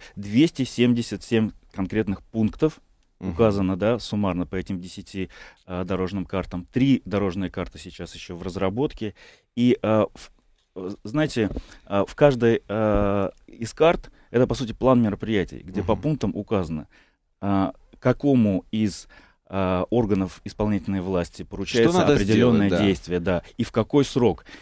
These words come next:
Speaker 1: и достижение определенного результата. А результатом может быть, а, это сокращение количества документов, необходимых для урегулирования процедуры,
Speaker 2: Мгм.
Speaker 1: сокращение срока, причем совершенно конкретное, например, там, со ста дней до тридцати дней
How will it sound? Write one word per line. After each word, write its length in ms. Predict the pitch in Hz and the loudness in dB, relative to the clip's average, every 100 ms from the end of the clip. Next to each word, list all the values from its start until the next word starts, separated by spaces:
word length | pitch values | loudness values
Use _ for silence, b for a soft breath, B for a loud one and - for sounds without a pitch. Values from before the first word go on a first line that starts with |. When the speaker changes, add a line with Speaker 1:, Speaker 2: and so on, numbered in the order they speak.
| B - | B 2
Speaker 1:
и 200 | 120 117 | 4 4
достижение 540 | 107 - 110 147 135 | 2 -4 2 4 4
определенного 520 | 95 101 101 110 101 | 2 -2 0 0 0
результата. 480 | 98 98 98 82 76 | -2 -4 -6 -6 -6
А 40 | 90 | -6
результатом 500 | 107 131 143 - 104 | -4 2 2 2 -2
может 220 | 98 90 | -2 -6
быть, 260 | 82 90 - | -10 -12 -10
а, 200 | - 85 - b b | -6 -6 -6 b b
это 300 | 95 92 80 b _ | -10 -8 -10 b _
сокращение 720 | - 101 104 - 147 139 117 | -10 -4 -2 0 2 2 2
количества 500 | 98 117 - - 110 | 2 2 0 -4 -4
документов, 640 | 107 120 110 107 87 - | -2 2 4 4 2 -2
необходимых 520 | 98 85 95 92 90 | -4 -4 -4 -4 -6
для 160 | 85 90 | -6 -4
урегулирования 580 | 92 87 92 90 82 82 | -4 -4 -4 -4 -6 -8
процедуры, 600 | - - 95 87 78 69 b b _ | -12 -14 -12 -8 -10 -12 b b _
Speaker 2:
Мгм. 80 | 98 | -6
Speaker 1:
сокращение 520 | 92 104 - 139 139 | -2 -2 2 4 4
срока, 420 | 131 123 113 - | 4 2 2 2
причем 240 | - - 107 | -8 -8 -6
совершенно 340 | 120 113 147 | -4 -2 -2
конкретное, 520 | 139 123 117 107 92 85 | 2 0 2 0 0 -4
например, 360 | 85 87 87 | -8 -6 -6
там, 180 | 76 80 | -6 -12
со 120 | - | -8
ста 240 | 98 - 143 | -4 2 4
дней 260 | 110 95 | 4 -2
до 180 | 82 113 | -2 -2
тридцати 500 | 117 110 - 98 101 | -2 -6 -8 -8 -8
дней 300 | 78 76 73 | -8 -10 -14